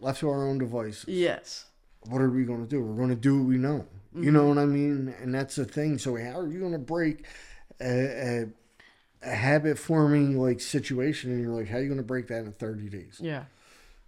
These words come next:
Speaker 1: You know, so it's like, so we come to these treatment centers, and, like, it's exactly what you said.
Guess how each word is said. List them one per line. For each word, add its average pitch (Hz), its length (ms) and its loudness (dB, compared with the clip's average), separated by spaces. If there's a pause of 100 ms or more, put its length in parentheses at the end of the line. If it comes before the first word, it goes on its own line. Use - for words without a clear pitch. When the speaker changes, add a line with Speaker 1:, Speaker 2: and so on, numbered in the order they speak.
(140)
Speaker 1:
You 165 140 -2
know, 143 340 2 (340)
so 156 360 8
it's 143 240 2
like, 151 160 4
so 156 100 0
we 139 100 2
come 160 260 0
to - 20 -
these 131 160 0
treatment 160 400 -4
centers, 123 420 -4 (400)
and, 139 220 -2
like, 135 200 2
it's 127 300 -8
exactly 131 420 -2
what 127 100 -2
you 117 60 -6
said. 123 300 -2